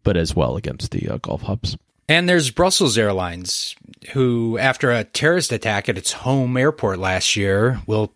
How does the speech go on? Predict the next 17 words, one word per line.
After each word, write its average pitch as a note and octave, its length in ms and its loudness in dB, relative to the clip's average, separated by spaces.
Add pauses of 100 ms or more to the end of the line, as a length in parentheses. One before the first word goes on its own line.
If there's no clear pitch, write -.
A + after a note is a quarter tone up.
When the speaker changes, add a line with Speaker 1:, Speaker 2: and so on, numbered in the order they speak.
Speaker 2:
probably A2 340 0
see G#2+ 200 0
a G2 60 0
better G#2+ 280 2
two - 160 0
thousand G2 300 2
seventeen. G#2+ 580 0 (100)
Speaker 1:
Indeed, G#3+ 360 2
and, D3 200 2
and D3+ 100 4
that F3 160 4
would F3 160 2
be, D#3+ 400 4
uh, B2+ 640 2
you B2+ 120 -8
know, A2+ 120 -4
perhaps B2+ 520 -4